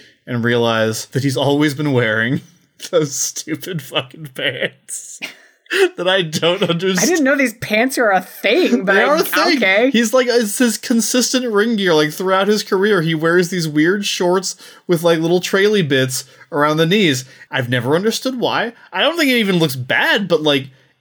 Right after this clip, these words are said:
Speaker 1: you don't have to do it, and it seems like it would get in the way and be uncomfortable. I just, every time I see him wearing those, I kinda just, like, cringe a little bit 'cause I would, if it were me, I would get backstage right after the match and be like, "These are coming off. I'm cutting them off right now. I don't fucking care.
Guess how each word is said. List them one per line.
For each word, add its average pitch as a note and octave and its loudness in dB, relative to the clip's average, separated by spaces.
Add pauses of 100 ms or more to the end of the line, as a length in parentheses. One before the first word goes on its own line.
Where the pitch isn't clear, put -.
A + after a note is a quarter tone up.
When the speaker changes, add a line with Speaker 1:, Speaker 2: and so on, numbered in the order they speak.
Speaker 1:
you F3 0
don't A3 2
have A3+ -2
to - 0
do F#3+ 2
it, D4+ 0 (140)
and G3 -4
it G3+ -6
seems C4+ -4
like A#3+ -2
it B3+ -4
would A#3 0
get A#3+ 0
in C4 -8
the A#3+ 2
way C4 2
and G3+ 0
be G3+ 0
uncomfortable. G#3+ -2
I E3+ -2
just, - -6 (300)
every G3+ 0
time C4 0
I B3 0
see A3+ 0
him G#3 2
wearing E3+ 2
those, B2 0 (320)
I C#3 -2
kinda D3 -2
just, D3 -2
like, C3+ -2
cringe C#3+ -2
a C#3+ 0
little B2 -2
bit A#2+ -4
'cause B2 -6
I B2+ 0
would, C3 0 (200)
if C#3+ -6
it E3 0
were D#3 2
me, D3+ 2
I D3 0
would D3 0
get C3+ 0
backstage C#3 0
right C3+ 2
after C#3+ -4
the C3 -2
match C#3 0
and D3 -16
be C3 0
like, B2 0
"These B2+ -2
are A#2+ -8
coming B2 -2
off. A2 -2
I'm C3 -10
cutting C3 -4
them B2 -4
off A#2 -2
right B2+ 0
now. C3 0 (220)
I C#3+ -6
don't B2 -2
fucking C#3 -4
care. C#3+ 0